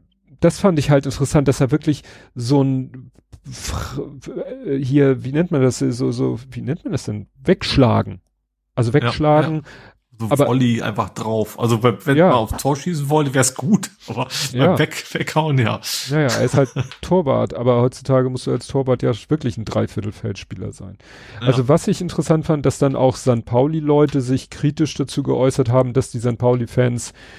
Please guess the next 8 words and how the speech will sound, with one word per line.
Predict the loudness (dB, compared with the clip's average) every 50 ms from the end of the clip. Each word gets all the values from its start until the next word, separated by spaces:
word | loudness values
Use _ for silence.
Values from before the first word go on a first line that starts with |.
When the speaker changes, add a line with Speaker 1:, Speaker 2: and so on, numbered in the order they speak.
| -20 -20 -20 _ _
Speaker 1:
ähm, | -2 2 2 2 2 0 -2 -4 -4 -4 -6 -10 _ _ _ _ _ _ _ _ _ _
ihn | 0 2 4 4
dann | 4 2 4
doch | 2 -2 -2
sehr, | 0 0 2 4 4 4 4 4 2 0 0
äh, | -2 -2 0 0
hochgenommen | 2 2 2 0 0 -6 -6 -6 -6 -8 -6 -6 -4
haben. | -6 -6 -8 -10 -16